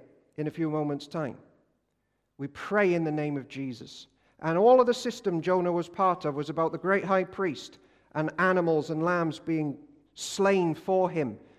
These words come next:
And he would know that there's someone that I'm coming, there's this priest whose name I'm praying in, and I get heard.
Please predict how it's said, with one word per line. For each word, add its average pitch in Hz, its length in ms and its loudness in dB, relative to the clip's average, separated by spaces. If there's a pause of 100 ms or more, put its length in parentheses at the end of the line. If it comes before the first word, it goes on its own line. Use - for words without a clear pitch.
(200)
And 143 160 -4
he 185 120 -2
would 180 180 0
know 214 320 4
that 175 160 -4
there's 165 200 -2
someone 196 580 2
that 170 100 0
I'm 190 200 2
coming, 175 480 -2 (440)
there's 170 180 -4
this 170 240 -6
priest - 560 -2
whose 160 280 -8
name 190 280 2
I'm 185 220 2
praying 175 500 0
in, 117 300 -8
and 160 160 -2
I 180 80 2
get 175 260 0
heard. 185 460 0